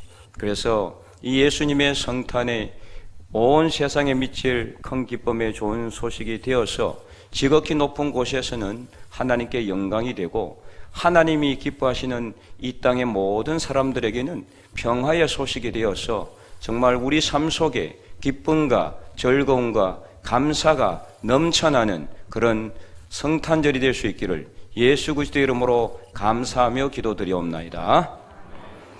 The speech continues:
오늘 말씀의 배경을 보면은요,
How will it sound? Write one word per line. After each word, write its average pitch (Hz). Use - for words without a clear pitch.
오늘 151
말씀의 131
배경을 127
보면은요, 101